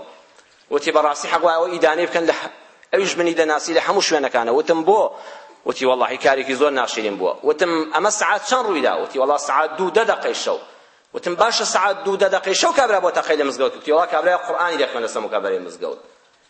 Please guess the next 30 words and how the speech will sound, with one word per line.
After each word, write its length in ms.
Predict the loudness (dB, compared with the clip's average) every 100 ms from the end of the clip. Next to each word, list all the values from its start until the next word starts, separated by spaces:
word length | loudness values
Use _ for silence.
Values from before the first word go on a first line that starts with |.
| _
ئێ 40 | -2
باشە 220 | -2 0 -2
معقولە 360 | -2 2 2 2 2
براکەم 360 | 0 0 -4 0
تۆ 40 | 0
لە 60 | 0 0
سعات 260 | 0 0 -2
دوو 220 | -2 0 2
دە 60 | 2
دەقەی 280 | 2 -2 -6 -2
شەوە 220 | 0 2 0
مکەبەرەی 340 | -2 0 0 0
مزگەوت 260 | -2 -2 -2
بکەیتەوە. 380 | -6 -6 -2 -2
وتم 200 | -4 -2
نا 40 | -2 -2
حەقی 220 | -6 -2
کابرا 240 | -2 0 0 0
نەبووە. 260 | 0 -2 -4 -14 -20 -4
ئەگەر 200 | -2 0 2
لایەنێکی 400 | 2 2 0 -2 0
قانونی 340 | 0 2 0
دادگەر 360 | 2 2 2 0
من 80 | 0
حاکم 340 | 0 -2 0 -2
بوومایە 240 | 2 0 0
کابرای 240 | 0 2 0
قورئان 280 | 0 0 0
خوێنم 240 | -2 -2 -4
دەگرت. 240 | -6 -8